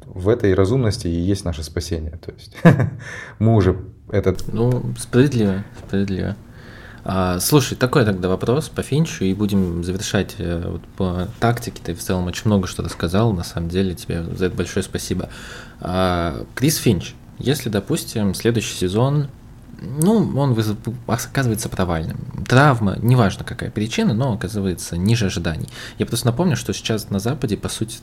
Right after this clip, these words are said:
Speaker 2: из сливающих команд, наверное, это Портленд и Сан-Антонио. И то они такие сливают, ну, потому что просто, м, не прям явно будут сливать, давай так. Все остальные команды, там плюс-минус, даже Хьюстон, они подравнялись и готовы бороться за плей-офф.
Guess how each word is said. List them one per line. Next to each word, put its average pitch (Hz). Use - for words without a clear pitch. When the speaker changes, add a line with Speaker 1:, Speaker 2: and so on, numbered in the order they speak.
Speaker 2:
из 90
сливающих 107
команд, 120
наверное, 98
это 92
Портленд 104
и 90
Сан-Антонио. 101
И -
то 123
они 98
такие 98
сливают, 107
ну, 98
потому 98
что -
просто, -
м, -
не 131
прям 151
явно 113
будут -
сливать, 85
давай 95
так. -
Все -
остальные 135
команды, 190
там 107
плюс-минус, 120
даже 120
Хьюстон, 120
они 110
подравнялись 120
и 135
готовы 127
бороться 113
за 110
плей-офф. 98